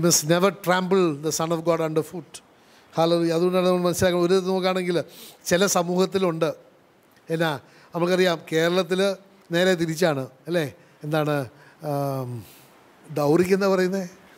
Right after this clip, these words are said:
സ്ത്രീധനം. <laughs> ഏ? സ്ത്രീധനം, സ്ത്രീധനം. പക്ഷേ ചില സമൂഹത്തിൽ നേരെ തിരിച്ചാ, ബ്രൈഡ് മണിയാണ്.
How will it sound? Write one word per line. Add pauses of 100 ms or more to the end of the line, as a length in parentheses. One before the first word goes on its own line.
(640)
സ്ത്രീധനം. (580)
<laughs>
ഏ? (440)
സ്ത്രീധനം, (760)
സ്ത്രീധനം. (400)
പക്ഷേ (100)
ചില (140)
സമൂഹത്തിൽ (440)
നേരെ (100)
തിരിച്ചാ, (480)
ബ്രൈഡ്
മണിയാണ്.